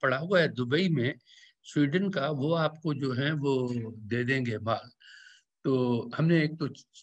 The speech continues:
चालीस के बजाय साठ गाड़ी मंगाया ताकि पैसे ज्यादा मिलेंगे। फिर ट्रांसशिप, वो उसमें किराया हमने कि भाई ओरिजिन भले स्वीडन की हो लेकिन माल हमें दुबई से दे दें।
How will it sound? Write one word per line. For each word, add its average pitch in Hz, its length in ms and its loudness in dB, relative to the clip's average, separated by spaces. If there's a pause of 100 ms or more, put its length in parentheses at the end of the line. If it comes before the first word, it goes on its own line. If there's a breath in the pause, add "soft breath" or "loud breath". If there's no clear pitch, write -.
(120)
चालीस 143 360 2
के 156 100 0
बजाय 131 320 0
साठ 123 300 0 (120)
गाड़ी 131 220 0
मंगाया 123 380 0
ताकि 120 340 -4
पैसे 117 380 -6
ज्यादा 117 320 0
मिलेंगे। 113 460 -6 (180)
फिर 151 340 0 (1080 loud breath)
ट्रांसशिप, 143 420 2 (100)
वो 143 200 2
उसमें 135 400 0
किराया 139 480 2
हमने 127 260 -2
कि 120 100 -10
भाई 127 160 -2
ओरिजिन 135 640 0
भले 127 460 0
स्वीडन 139 460 -2
की 160 100 -4
हो 190 140 -2
लेकिन 135 320 -2
माल 120 320 -2
हमें 120 200 -4
दुबई 113 240 -4
से 110 140 -10
दे - 60 -20
दें। - 220 -20